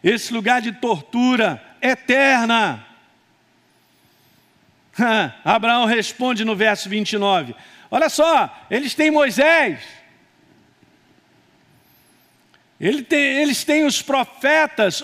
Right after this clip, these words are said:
ouçam-nos. Não mudou em nada. A voz de Deus continua sobre a face da terra. Ele tem os seus representantes,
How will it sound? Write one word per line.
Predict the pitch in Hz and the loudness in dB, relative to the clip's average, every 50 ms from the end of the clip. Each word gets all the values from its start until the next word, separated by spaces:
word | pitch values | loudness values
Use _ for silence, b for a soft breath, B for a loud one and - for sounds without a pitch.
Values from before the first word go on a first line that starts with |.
| - - | -6 0
ouçam-nos. | 262 277 349 359 381 392 370 320 247 - - 302 277 277 262 277 269 240 180 131 - - - - - - _ _ _ _ _ _ _ _ _ _ _ _ - - - - - - - - - - - - - - _ _ _ _ _ _ _ _ b b b b b b b b | 2 4 4 4 4 4 2 0 -2 -2 -2 0 0 2 2 0 2 0 0 -2 -6 -10 -12 -14 -18 -20 _ _ _ _ _ _ _ _ _ _ _ _ -20 -20 -20 -20 -20 -20 -20 -20 -20 -20 -20 -20 -20 -20 _ _ _ _ _ _ _ _ b b b b b b b b
Não | - 196 254 | -4 -2 0
mudou | 277 269 277 294 | 0 2 2 2
em | 285 269 | 2 2
nada. | 240 240 247 254 247 190 190 165 139 113 - - _ _ b b b b b b b b | 2 2 2 0 0 0 -2 -2 -2 -4 -10 -16 _ _ b b b b b b b b
A | - 160 | -2 -2
voz | 175 175 233 262 262 220 | 0 0 -2 -2 0 0
de | 233 214 | -2 0
Deus | 185 240 262 254 - | 0 -2 -2 -2 -2
continua | - 262 247 - 240 226 247 262 | -4 -4 -2 -2 -2 0 0 -2
sobre | 240 - 262 247 233 | -2 -2 -2 -2 -2
a | 214 | -2
face | - - 233 240 233 - - | 0 -2 -2 -2 -2 -2 -2
da | 233 208 | -4 -2
terra. | - 214 214 220 214 190 175 139 117 B B B B | 0 0 2 2 2 0 -2 -4 -8 B B B B
Ele | - 175 214 226 | -2 -2 -2 -2
tem | 208 - 240 247 | -4 -4 -2 -2
os | 247 208 | -2 0
seus | - 262 247 220 175 | -2 -2 -2 0 0
representantes, | 240 240 233 262 262 247 196 247 226 - - 233 240 233 208 - - - | -2 -2 0 -2 -2 0 0 -2 -2 0 0 0 0 0 -2 -6 -10 -12